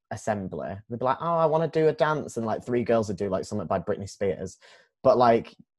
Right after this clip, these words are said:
they'd get the dance routine, but they'd always be, like, hitching up their jeans or brushing their hair behind the ear as they were doing the performance. There was no real charisma, and that's how I felt in the challenge for her. The bits she got right, that there were dance parts, were great, but the rest of it just looked like she was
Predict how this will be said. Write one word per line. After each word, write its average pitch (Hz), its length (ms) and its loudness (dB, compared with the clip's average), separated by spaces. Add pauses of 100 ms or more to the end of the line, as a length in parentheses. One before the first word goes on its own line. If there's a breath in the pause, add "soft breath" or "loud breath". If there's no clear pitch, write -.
(160)
they'd 117 280 4
get - 180 6
the 151 80 6
dance 139 400 2
routine, 104 380 -2
but 87 120 -2
they'd 104 120 0
always 113 180 4
be, 117 100 -2
like, 107 160 2
hitching - 360 -2
up 117 80 -2
their 117 100 2
jeans 113 360 2
or 98 100 2
brushing 104 340 -2
their 101 100 -2
hair 107 240 0
behind 92 340 -4
the 92 80 0 (100)
ear 67 260 -8 (320)
as 107 180 0
they 110 80 4
were 101 100 4
doing 101 220 0
the 92 60 -2
performance. 92 340 -2
There 98 60 0
was 98 80 -2
no 110 140 2
real 104 200 2
charisma, 101 360 -4
and 92 120 -8
that's - 220 -4
how 104 100 0
I 104 60 2
felt 98 200 -2
in 73 60 -8
the 82 60 -8
challenge 90 400 -4
for - 80 -12
her. 76 260 -10 (420)
The 113 60 0
bits - 220 4
she 170 80 4
got - 160 6
right, 131 160 4
that 113 80 0
there 98 100 -4
were 104 60 0
dance 110 340 0
parts, - 520 0 (140)
were 101 100 -4
great, 98 380 4 (440 soft breath)
but 120 100 4
the 117 80 4
rest 127 280 4
of 117 60 4
it 110 100 6
just 101 180 -4
looked 113 200 2
like 104 220 0
she - 140 -2
was 107 260 -2